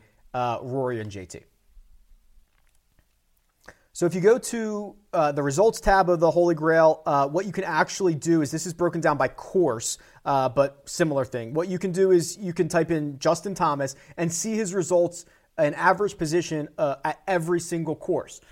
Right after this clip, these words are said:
And we'll have to put a couple of these together and kind of see. Well, J T, in his six starts at East Lake, has an average finish of fourth. Now, remember,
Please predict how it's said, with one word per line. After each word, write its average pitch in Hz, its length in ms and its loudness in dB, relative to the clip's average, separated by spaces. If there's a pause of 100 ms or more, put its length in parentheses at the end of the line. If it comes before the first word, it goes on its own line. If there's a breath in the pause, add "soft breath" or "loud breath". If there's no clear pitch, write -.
(180 soft breath)
And 165 320 -2
we'll 196 140 4
have 240 100 4
to - 60 -18
put 220 100 2
a 196 60 0
couple 180 240 0
of 156 60 -4
these 165 140 -6
together 135 540 -2
and 131 80 -10
kind 131 220 -6
of 123 60 -10
see. 123 280 -6
Well, 147 300 0
J 214 200 2
T, 185 280 -4 (240 loud breath)
in 175 80 -2
his 165 180 -4
six 254 240 -8
starts 196 320 -4
at 170 160 -8
East 226 300 -10
Lake, 151 240 -4
has 151 180 -2
an 151 80 -4
average 160 320 -4
finish 139 380 -10
of 151 160 0
fourth. 196 420 -6
Now, 127 160 -6
remember, 143 320 -6